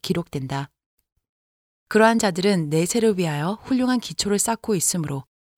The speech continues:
영생을 소유하게 될 것이다. 그러나 성령의 직접적인 임재가 생생하게 느껴지지 않고 마음이 일시적인 생활의 염려에 받쳐질 때 그들은 유혹을 받게 되고 그들이 자원하여 맡은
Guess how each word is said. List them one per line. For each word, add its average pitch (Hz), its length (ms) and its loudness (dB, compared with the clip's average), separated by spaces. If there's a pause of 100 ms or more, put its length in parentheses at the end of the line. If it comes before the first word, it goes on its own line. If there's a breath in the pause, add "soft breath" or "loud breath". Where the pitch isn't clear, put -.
영생을 165 460 0
소유하게 226 440 0
될 160 100 -2
것이다. 147 520 -6 (880)
그러나 190 400 2
성령의 254 520 0
직접적인 196 760 -2
임재가 156 540 -4
생생하게 233 560 -2
느껴지지 175 580 -4
않고 139 400 -8 (480)
마음이 156 520 0
일시적인 202 560 0
생활의 233 500 -2
염려에 160 340 -2
받쳐질 151 540 -4
때 143 280 -6 (520)
그들은 165 380 2
유혹을 202 420 2
받게 - 360 -8
되고 180 380 -6 (260)
그들이 175 340 0
자원하여 202 560 0
맡은 156 520 -4